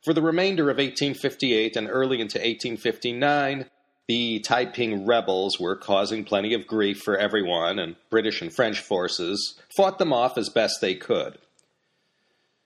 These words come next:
These were not easy times for anyone in China. Not only was China facing foreigners who were smashing and grabbing anything and everything from them, but they also had the menace of the Taiping Rebellion going on.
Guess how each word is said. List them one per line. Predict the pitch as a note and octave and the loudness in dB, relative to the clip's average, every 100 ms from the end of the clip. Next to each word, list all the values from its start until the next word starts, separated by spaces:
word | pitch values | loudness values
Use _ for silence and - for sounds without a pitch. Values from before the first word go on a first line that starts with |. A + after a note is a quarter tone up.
| _ _ _ | _ _ _
These | D#3 F3+ D#3 | 2 4 2
were | D3 | 2
not | C#3 C3 - - - - | 2 0 -4 -8 -14 -6
easy | B2+ B2+ A2+ | -2 -2 -2
times | G2 - A2 F#2+ D#2+ D#2+ | -6 -6 -2 -2 -2 -4
for | - F2+ | -6 -4
anyone | G#2 G2 E2 E2 | -2 -2 -2 -4
in | D#2+ | -4
China. | - E2+ D#2+ C#2+ - _ _ _ _ _ _ _ | -4 -2 -4 -6 -12 _ _ _ _ _ _ _
Not | A2 A#2+ C3+ | -2 0 2
only | C3+ A#2 | 0 -2
was | G2 - | -4 -4
China | - A2+ G#2 F#2 F2 D#2+ _ - - | -2 -2 0 -2 -4 -8 _ -20 -2
facing | A#2+ G#2 - F2+ E2+ - | 0 0 -2 -4 -4 2
foreigners | B2+ A2 F#2 E2+ E2 | 2 2 -2 -2 -4
who | - | -6
were | - | -6
smashing | - - G#2+ G2+ F2+ G2+ F#2 E2+ | -2 0 2 0 0 -2 -2 -4
and | D#2+ | -4
grabbing | F#2+ G2 F#2+ F#2+ F2+ | 2 2 2 0 0
anything | D3 D3+ C#3+ - B2 G2+ | 2 2 0 0 0 -2
and | G2+ | 2
everything | C#3 C#3+ A2 - D#2 | 4 4 2 -2 -6
from | - D#2+ D#2 | -6 -8 -6
them, | D#2+ D#2+ E2+ - | -6 -8 -10 -6
but | - | -2
they | G#2+ - | -2 -2
also | D3+ A#3+ - F#2+ D#2+ D2 D#2+ - _ _ _ - | -2 -2 -2 -2 -2 -2 -6 -10 _ _ _ -4
had | A#2+ G#2+ | -2 -2
the | |
menace | F#2+ A2 A2 A2 | 0 0 0 -2
of | G2 - | -4 -6
the | |
Taiping | - A#2+ B2 B2 A2+ | -6 -2 -2 -2 -2
Rebellion | G2+ E2+ G#2+ G#2+ E2 D#2+ | -2 2 2 2 -2 -4
going | D#2+ D2 D2+ | -4 -4 -8
on. | D2 - | -8 -10